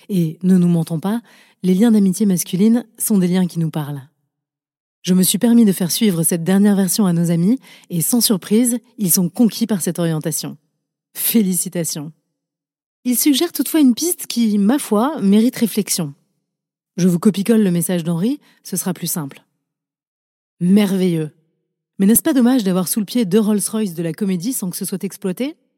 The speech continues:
C'est presque du gâchis. L'idéal serait, sans dénaturer le projet, d'y injecter un peu de comédie. L'histoire n'en sera que plus forte. La commedia dell'arte,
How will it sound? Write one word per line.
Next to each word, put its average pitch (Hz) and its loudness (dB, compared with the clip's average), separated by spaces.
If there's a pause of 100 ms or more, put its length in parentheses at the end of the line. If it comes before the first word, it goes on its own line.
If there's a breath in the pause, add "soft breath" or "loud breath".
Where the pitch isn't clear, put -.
(280)
C'est - -2
presque 214 -2
du 156 -6
gâchis. 208 -2 (840)
L'idéal 233 0
serait, 233 -2 (300 soft breath)
sans 185 -6
dénaturer 165 -4
le 156 -6
projet, 240 -6 (560)
d'y 185 0
injecter 233 0
un 254 0
peu 240 -2
de - -14
comédie. 175 -2 (720)
L'histoire 202 -4
n'en 190 -2
sera 175 -4
que 180 -4
plus 170 -8
forte. - -10 (520)
La 160 -10
commedia 190 0
dell'arte, 185 -2